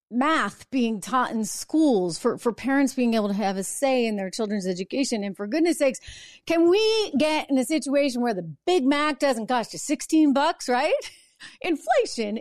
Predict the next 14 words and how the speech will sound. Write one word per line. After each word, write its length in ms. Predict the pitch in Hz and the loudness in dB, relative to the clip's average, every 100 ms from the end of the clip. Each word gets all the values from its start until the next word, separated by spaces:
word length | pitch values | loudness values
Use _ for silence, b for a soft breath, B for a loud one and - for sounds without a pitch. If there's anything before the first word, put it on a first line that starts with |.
| - | -2
is 220 | 320 269 - 285 | -2 -2 -4 0
out 260 | 302 311 | 2 2
of 220 | 311 240 | 0 -2
control, 720 | - 269 240 - 302 247 160 - _ _ _ 277 | 0 0 0 0 0 0 -4 -12 _ _ _ -2
out 300 | 320 339 320 | 2 2 0
of 160 | 262 | -2
control. 580 | - 285 349 330 214 180 B B B B | -2 0 2 2 2 -2 B B B B
And 180 | 285 | -2
so, 320 | - 339 302 294 | -2 0 0 0
well, 480 | 269 311 269 269 b b b b _ | 0 0 0 -2 b b b b _
the 100 | 302 | -4
Democrats 540 | 247 311 311 294 311 311 | 2 2 2 2 0 0
are 80 | 302 | -2
worried. 640 | 226 214 208 196 202 | -2 0 0 -2 -6